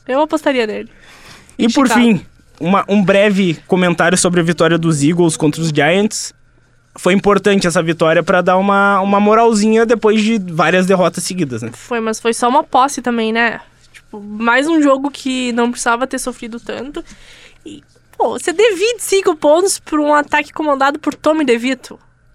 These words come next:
Speaker 2: É, mas agora não é mais
Speaker 1: Essa
Speaker 2: ele.
Speaker 1: Ah, tá.
Speaker 2: Tyrod
Speaker 1: Sim,
Speaker 2: Taylor
Speaker 1: mas
Speaker 2: assumiu.
Speaker 1: foi metade ele e
Speaker 2: Sim.
Speaker 1: metade o Tyrod Taylor. Essa defesa dos Eagles, é, d-, né, deu uma enfraquecida. Começou voando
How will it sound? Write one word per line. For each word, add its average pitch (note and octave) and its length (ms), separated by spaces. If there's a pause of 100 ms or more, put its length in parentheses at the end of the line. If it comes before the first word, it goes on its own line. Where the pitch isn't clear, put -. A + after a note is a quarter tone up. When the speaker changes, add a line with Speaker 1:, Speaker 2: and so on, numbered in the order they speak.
(120)
Speaker 2:
É, D3 80
mas C3+ 180
agora C3+ 260
não C#3+ 120
é - 20
mais D#3+ 180
Speaker 1:
Essa F#3 120
Speaker 2:
ele. C3+ 100 (100)
Speaker 1:
Ah, A#3 220
tá. A3+ 340
Speaker 2:
Tyrod D3+ 380
Speaker 1:
Sim, B3+ 120
Speaker 2:
Taylor D#3 300
Speaker 1:
mas A3 120
Speaker 2:
assumiu. C4 160
Speaker 1:
foi C4 40
metade C4 440
ele A#3+ 220
e C4 40
Speaker 2:
Sim. C4 80
Speaker 1:
metade B3 340
o A#3+ 280
Tyrod A3+ 280
Taylor. G#3+ 300 (580)
Essa - 280
defesa D4+ 420
dos C#4+ 180
Eagles, C#4+ 600
é, F#3+ 160 (160)
d-, - 200 (640)
né, A#3 220 (140)
deu A#3 160
uma B3 100
enfraquecida. C#4 640
Começou A#3+ 540
voando C4 440